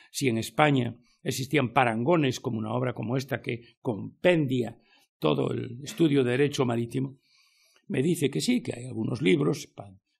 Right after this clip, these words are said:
recuerda al señor Sánchez Calero, que estuvo en esta misma mesa presidiendo tribunales de doctorado y que fue su maestro y fue maestro de tantas generaciones y que también tiene escrito sobre esto.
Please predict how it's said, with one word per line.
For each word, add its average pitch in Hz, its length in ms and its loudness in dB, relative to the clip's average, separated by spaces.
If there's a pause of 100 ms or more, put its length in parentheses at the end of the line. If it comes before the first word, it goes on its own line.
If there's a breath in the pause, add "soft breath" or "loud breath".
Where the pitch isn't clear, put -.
recuerda 127 640 0 (160 soft breath)
al - 120 -8
señor 127 300 -4
Sánchez 139 420 -2
Calero, 131 380 -2
que - 80 -12
estuvo 139 280 -2
en 131 80 0
esta 135 220 -6
misma 127 300 -4
mesa 143 380 -2 (360 soft breath)
presidiendo 127 580 2
tribunales 120 540 0
de 120 80 -2
doctorado 123 680 0 (960 soft breath)
y 151 120 0
que 143 140 2
fue 160 160 4
su 143 160 2
maestro 131 600 0 (680)
y 139 100 2
fue 143 180 4
maestro 139 320 2
de 113 100 -2
tantas 127 360 0
generaciones 127 760 0 (580 soft breath)
y - 80 -4
que 131 140 0
también 127 300 0
tiene 120 200 -2
escrito - 360 -6
sobre 107 260 -10
esto. - 240 -18